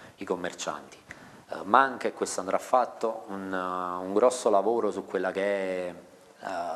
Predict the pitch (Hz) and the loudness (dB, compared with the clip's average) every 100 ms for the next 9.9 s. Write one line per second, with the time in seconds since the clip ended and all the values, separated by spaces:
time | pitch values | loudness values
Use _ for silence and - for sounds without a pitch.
0 | 85 85 95 - 117 - 107 101 92 95 | -6 -2 0 2 2 2 2 2 2 4
1 | 101 87 82 85 85 - - 87 78 87 | 4 4 -6 -8 -8 -8 -4 -4 -4 -8
2 | 90 92 90 87 90 90 101 90 87 85 | -4 -4 -6 -8 -6 0 0 0 -6 -10
3 | - - 80 - - - - - - - | -8 -8 -8 -12 -20 -20 -20 -20 -20 -8
4 | - 98 104 107 101 95 87 101 104 101 | 0 4 4 2 -2 -4 -4 -6 -4 -4
5 | 95 90 98 90 98 101 95 98 - 101 | -4 -2 -2 -2 -2 -2 -2 -4 -4 -6
6 | 98 101 - 101 95 80 71 - - - | -4 -4 -4 -4 -4 -6 -6 -14 -20 -20
7 | - - 92 101 101 98 101 95 - 98 | -20 -12 -6 -4 -4 -2 -2 -2 -2 -2
8 | 92 92 92 - 90 98 107 104 101 101 | 0 -2 -4 -4 -4 -2 0 0 0 -2
9 | 101 95 92 87 - - - - - | -2 -2 -4 -4 -10 -16 -18 -20 -20